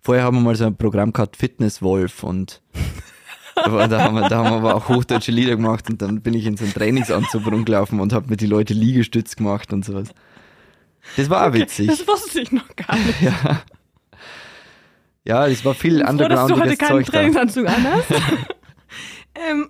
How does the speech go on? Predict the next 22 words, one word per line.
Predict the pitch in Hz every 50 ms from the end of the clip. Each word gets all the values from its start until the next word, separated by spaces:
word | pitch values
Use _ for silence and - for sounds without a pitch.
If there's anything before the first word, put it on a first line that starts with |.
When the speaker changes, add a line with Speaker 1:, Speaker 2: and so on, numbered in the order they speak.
| - _
Speaker 2:
<clears throat> | - 277 311 - - 320 330 294 226 190 180 - _ _ _ _ _ _ _ _ _ _ _ _
jetzt | - 196
hab | 240 226
ich | 240
die | - 208
Frage | - - 180 202 202 180
vergessen, | 190 180 180 175 175 175 185
schau. | - - 202 208 -
Ach | - 254
ja, | 320 320 226 - - - - -
seit | - 233 220
fünf | - 381 330 -
Jahren. | 285 208 180 170 - -
Ähm, | - 220 220 220 220 220 - - _ _
wenn | - 190 190 180 196 208 214 220 220 208 185 - _
du | - 226 226 220 220 226 226 233 - - _ _ _ _ _ _ _ _ _ _ _ _ _ _ _ _ _ _
zurückschaust, | - - 220 202 233 302 - - - - - 175 170 175 180 180 185 -
was | 185 180 180
war | 185 196 214 214
das | 190 196 - -
geilste | - 175 185 208 - - 214 196 196 190
Live-Konzert? | 185 175 180 190 - - - - - 202 - 220 -